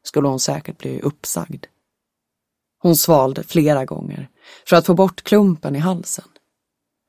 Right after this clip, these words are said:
Den självömkan som gripit tag i henne var lika besvärande som den var ovälkommen. Lisa började sakta att gå längs övre däck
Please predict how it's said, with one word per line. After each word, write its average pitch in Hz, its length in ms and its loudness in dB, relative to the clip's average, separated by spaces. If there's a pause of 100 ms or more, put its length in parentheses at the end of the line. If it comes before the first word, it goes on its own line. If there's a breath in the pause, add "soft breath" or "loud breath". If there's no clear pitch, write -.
(160)
Den 170 240 6
självömkan 151 1040 2
som 147 200 -2
gripit 143 280 -4
tag 175 300 -6
i - 40 -10
henne 143 320 -10 (320 loud breath)
var 156 100 6
lika 143 380 4
besvärande 151 760 -2
som 131 160 -6
den 127 120 -4
var 127 200 -4
ovälkommen. 139 880 -6 (960)
Lisa 233 460 6
började 165 300 2
sakta - 380 0
att - 100 -8
gå 165 240 0
längs 127 360 -2
övre 139 260 -4
däck - 460 -12